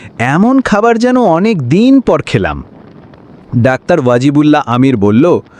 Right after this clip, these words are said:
"সোহেল, জীবনটা কাজের পেছনে দৌড়াতে দৌড়াতে ভুলে যাচ্ছি বাঁচতে। মাঝে মাঝে এরকম রোড ট্রিপ দরকার।" আমি বললাম,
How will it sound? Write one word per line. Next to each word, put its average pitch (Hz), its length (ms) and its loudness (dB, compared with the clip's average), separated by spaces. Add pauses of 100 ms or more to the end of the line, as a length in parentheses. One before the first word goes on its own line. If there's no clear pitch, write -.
(240)
"সোহেল, 135 500 0 (340)
জীবনটা 190 600 0 (100)
কাজের 117 400 0
পেছনে 208 400 -2
দৌড়াতে 160 560 0
দৌড়াতে 202 640 0 (360)
ভুলে 160 340 2
যাচ্ছি 247 400 -2
বাঁচতে। 175 520 -4 (320)
মাঝে 104 380 0
মাঝে 240 280 0
এরকম 233 320 0
রোড 165 240 2 (140)
ট্রিপ 240 180 -2
দরকার।" 139 500 -2 (760)
আমি 135 340 0
বললাম, 202 480 0